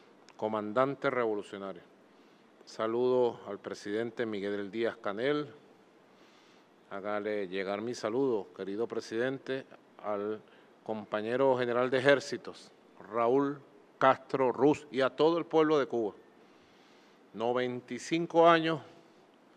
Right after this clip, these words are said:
bien cumplido. Y sigue Fidel escribiendo historia.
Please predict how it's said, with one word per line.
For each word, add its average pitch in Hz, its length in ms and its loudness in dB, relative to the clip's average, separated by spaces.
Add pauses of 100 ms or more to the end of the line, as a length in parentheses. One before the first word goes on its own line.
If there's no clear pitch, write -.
(640)
bien 139 400 2
cumplido. 135 560 2 (1400)
Y 120 120 -6
sigue 139 400 0
Fidel 165 420 4
escribiendo 139 540 0
historia. 120 480 -2